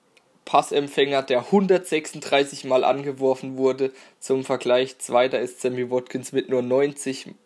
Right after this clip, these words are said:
ähm, Targets. Das heißt, ähm, er werft ihn, er werft sehr oft auf die Tight Ends, speziell auf Kelce.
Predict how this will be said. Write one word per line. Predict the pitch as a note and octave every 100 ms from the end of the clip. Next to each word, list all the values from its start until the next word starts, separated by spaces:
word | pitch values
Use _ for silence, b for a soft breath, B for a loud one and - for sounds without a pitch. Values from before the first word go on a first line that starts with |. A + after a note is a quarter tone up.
| -
ähm, | A#2+ A#2+ A#2 B B B
Targets. | - A#2 A#2+ B2+ C#3 - - - _
Das | B2+ A2+
heißt, | C3 C3 C3 -
ähm, | C3 B2+
er | B2+
werft | C3+ C3+
ihn, | C#3+ C3+ C3 _
er | C3 B2+
werft | C3 -
sehr | - D3
oft | C3+ C#3+
auf | C3 B2+
die | C3+
Tight | B2 B2 B2+ B2
Ends, | C3 B2+ - B B
speziell | - - - F#3 B2 B2
auf | A#2+ -
Kelce. | B2 B2 B2 C3 B2